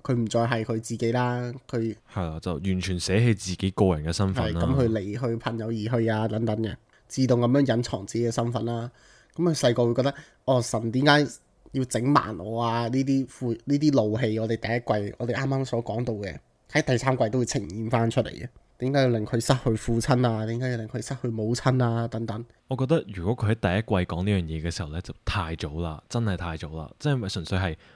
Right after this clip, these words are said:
Speaker 2: 為你整盲咗你，跟住可能，呃，對你身邊嘅一啲嘢，跟住就，你就好似好嬲上帝咁樣樣。但係佢依家就係，佢第一、二季係希望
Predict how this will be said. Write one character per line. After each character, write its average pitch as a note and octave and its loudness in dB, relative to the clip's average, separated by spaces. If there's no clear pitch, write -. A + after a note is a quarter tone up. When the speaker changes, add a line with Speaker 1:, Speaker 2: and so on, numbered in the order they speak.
Speaker 2:
為 F#2+ 2
你 F#2 4
整 F2 -2
盲 D2+ 0
咗 F2 0
你， E2 -4
跟 A2+ -2
住 G#2 -2
可 F2+ -2
能， F2 -4
呃， D#2 -12
對 F2+ -4
你 E2+ 0
身 G2+ -2
邊 G2 0
嘅 F#2 0
一 - -2
啲 F2+ -2
嘢， - -14
跟 A2 -2
住 G2 -2
就， E2 -6
你 E2 -2
就 E2+ 0
好 F#2+ -2
似 G2 2
好 - -4
嬲 G2 4
上 F2 0
帝 E2+ -2
咁 E2 0
樣 E2+ -4
樣。 E2 -12
但 A2 4
係 - 0
佢 A2+ 4
依 C#3+ 2
家 C#3+ 6
就 C3+ 4
係， F2 2
佢 C3+ 2
第 - 4
一、 G#2 8
二 B2 8
季 A#2 2
係 F#2 2
希 C3+ 10
望 G#2 6